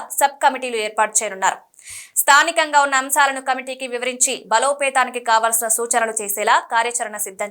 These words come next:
చేశారు. రానున్న మూడేళ్ల కాలంలో ఎన్డీఏను దక్షిణాది రాష్ట్రాల్లో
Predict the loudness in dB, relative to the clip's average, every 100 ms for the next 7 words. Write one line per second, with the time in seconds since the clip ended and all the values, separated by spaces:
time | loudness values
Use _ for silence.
0 | -4 -2 -2 -4 _ -20 -20 0 4 4
1 | 4 0 -2 2 4 4 4 4 4 0
2 | -2 -2 0 0 0 0 0 0 0 2
3 | 2 2 2 2